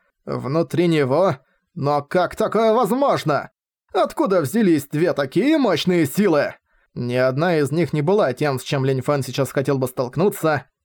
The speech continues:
а это значит, что пора поторопиться, он не может больше ждать.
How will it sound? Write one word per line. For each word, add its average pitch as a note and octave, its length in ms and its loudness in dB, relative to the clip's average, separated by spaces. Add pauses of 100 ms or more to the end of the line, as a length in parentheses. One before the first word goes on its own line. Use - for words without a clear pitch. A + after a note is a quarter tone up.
(120)
а - 100 -8
это F#3+ 280 0
значит, E3 400 0
что - 140 -4
пора D#3 220 0
поторопиться, C#3+ 800 -2 (320)
он C#3+ 320 2
не C#4 100 2
может F3 340 2
больше C#3+ 380 0
ждать. C3 480 -4